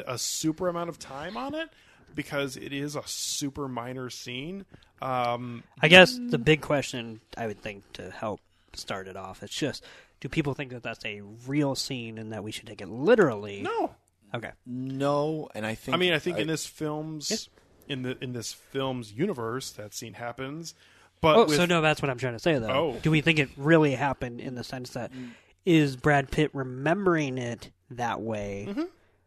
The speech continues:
Speaker 2: Or
Speaker 1: I, I think he's remembering it that way.
Speaker 3: I think he's remembering it that way. I don't think that it
Speaker 1: necessarily played out exactly like
Speaker 2: Oh,
Speaker 1: that.
Speaker 2: okay.
Speaker 3: Yeah.
Speaker 2: That's what, that's what I was asking. Was
Speaker 3: Yeah,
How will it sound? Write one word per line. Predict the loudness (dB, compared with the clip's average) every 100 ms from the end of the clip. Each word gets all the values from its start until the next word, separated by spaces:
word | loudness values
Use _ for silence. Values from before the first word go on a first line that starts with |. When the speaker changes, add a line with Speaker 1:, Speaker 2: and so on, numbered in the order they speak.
| _ _ _ _ _
Speaker 2:
Or | 10 12 12 10 6 2 4
Speaker 1:
I, | 4
I |
think | 4 0 -4
he's | -8 -8
remembering | -4 -2 0 0 -2
it | -4
that | -6 -8
way. | -8 -6
Speaker 3:
I | -6
think | -6 -6
he's | -8
remembering | -6 -4 -4 -6 -6
it | -6 -2
that | -2
way. | 0
I | 0
don't | -2 -4
think | -8 -4
that | -2
it | -2 -6 _
Speaker 1:
necessarily | -6 -6 0 0 -2
played | -4 -2 -2
out | -2
exactly | -6 -8 -8 -10
like | -4 -4 8
Speaker 2:
Oh, | 12 12
Speaker 1:
that. | 10 -2
Speaker 2:
okay. | -12
Speaker 3:
Yeah. | -10 -4 0
Speaker 2:
That's | 6 6 6
what, | 6
that's | 6 6
what | -2
I |
was | -4
asking. | -6 -8 -8
Was | 0
Speaker 3:
Yeah, | 2 2